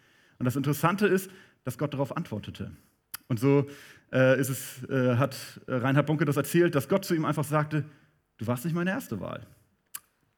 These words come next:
Zwei vor dir hatten die Berufung nicht angenommen.“ Puh. Es gab zwei <laughs> Leute, die, die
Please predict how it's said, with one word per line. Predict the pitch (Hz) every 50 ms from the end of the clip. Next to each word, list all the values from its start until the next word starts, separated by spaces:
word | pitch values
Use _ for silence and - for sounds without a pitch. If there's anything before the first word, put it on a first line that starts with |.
| _ _
Zwei | - - - 180 - 302 262
vor | - - 143 196 156
dir | 139 135 147 151 147 - - _ _ _ _ _ _ _ _ _ _ _ _ _ _ _ _ _ _ _ _ _ _ _ _
hatten | - 143 151 147 123
die | 117
Berufung | 107 113 101 107 127 120 - 131 127 117 104
nicht | 117 117 113
angenommen.“ | 120 135 131 101 90 92 90 87 85 90 _ _ _ _ _ _ _ _ _ _ _ _ _ _ _ _ _ _ _ _ _
Puh. | - - 339 - - - - _ _ _ _ _ _ _ _ _ _ _ _ _ _ -
Es | - -
gab | 190 202 202 -
zwei | - 190 208 226
<laughs> | 294 370 254
Leute, | - 233 254 392 349 208 - 190 - - - 302 - -
die, | 170 196 196 190 - - 214 -
die | - 190 202 190 175 -